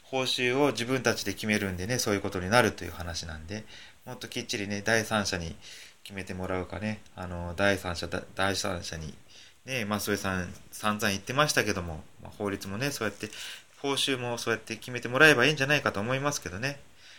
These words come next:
えーと、まあ、ちなみになんですけど、あの、財政破綻をした、えーと、北海道の夕張市、夕張市の市長さんの給料、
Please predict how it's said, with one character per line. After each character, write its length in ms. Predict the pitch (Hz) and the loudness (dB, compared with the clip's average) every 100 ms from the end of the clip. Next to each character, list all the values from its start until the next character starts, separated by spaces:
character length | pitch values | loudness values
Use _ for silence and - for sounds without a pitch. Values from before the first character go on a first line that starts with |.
| - 123 | -16 -4
え 160 | 120 | -2
ー 80 | 113 | -2
と、 180 | 117 113 - | -4 -10 -8
ま 120 | 127 | -8
あ、 40 | - - | -8 -14
ち 100 | - | -6
な 80 | 160 | -4
み 120 | 160 156 | -2 -2
に 100 | 143 | 0
な 120 | 113 | 0
ん 40 | |
で 80 | 101 | 0
す 100 | - | -2
け 100 | 92 | -4
ど、 220 | 90 85 - - - - - | -4 -4 -6 -12 -14 -14 -6
あ 120 | - | -4
の、 320 | 98 92 90 - - - - - - - - - - - - _ _ - _ - _ - | -2 -2 -4 -6 -12 -20 -20 -20 -16 -14 -14 -14 -16 -20 -20 _ _ -20 _ -20 _ -6
財 200 | 127 135 | -2 0
政 280 | 135 139 135 | 2 2 2
破 80 | - | 2
綻 180 | 104 | 2
を 100 | 92 | 2
し 100 | 87 | -2
た、 340 | - 87 85 - - | 0 0 0 -4 -8
え 160 | 90 | -6
ー 20 | 85 | -4
と、 80 | |
北 340 | 98 104 - 127 | -4 -4 2 4
海 140 | 107 | 4
道 180 | 90 85 | 2 -2
の 100 | 82 | 0
夕 220 | 110 139 | 6 8
張 200 | 135 135 | 8 8
市、 300 | - 107 165 - - - - _ _ | 6 2 0 -6 -20 -20 -20 _ _
夕 200 | 123 143 | -8 -6
張 300 | 147 147 147 | -2 0 2
市 160 | 147 147 | 0 -2
の 260 | 151 160 - - - | -2 -2 -4 -14 -8
市 180 | 143 | -4
長 220 | 131 151 135 | 2 4 4
さ 180 | 120 | 2
ん 100 | 101 | 0
の 200 | 95 90 - | 0 -4 -2
給 260 | 131 117 | 2 4
料、 260 | 92 82 | 4 0